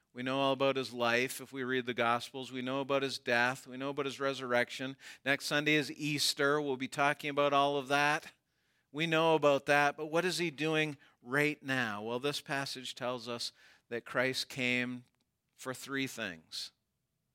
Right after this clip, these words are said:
He came to destroy the power of Satan and deliver us from slavery. He came to satisfy God's justice.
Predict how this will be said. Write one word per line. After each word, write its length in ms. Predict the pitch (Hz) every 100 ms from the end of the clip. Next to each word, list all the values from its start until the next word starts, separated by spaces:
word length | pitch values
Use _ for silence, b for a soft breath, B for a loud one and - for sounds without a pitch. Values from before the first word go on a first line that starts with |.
| _ _ _ _ _
He 120 | - 110
came 280 | 139 131
to 60 | 123
destroy 520 | 117 120 - 135 131
the 100 | 131
power 380 | - 131 131 139
of 100 | 131
Satan 360 | - 127 123 131
and 100 | 120
deliver 320 | 117 117 123
us 80 | 135
from 200 | 147 151
slavery. 600 | - 104 98 90 87 95 _ _ _ _ _ _ _ _ -
He 80 |
came 260 | - 127 127
to 60 | 123
satisfy 720 | - 131 135 135 - 135 135
God's 360 | 131 131 123 -
justice. 720 | 110 110 - 80 - -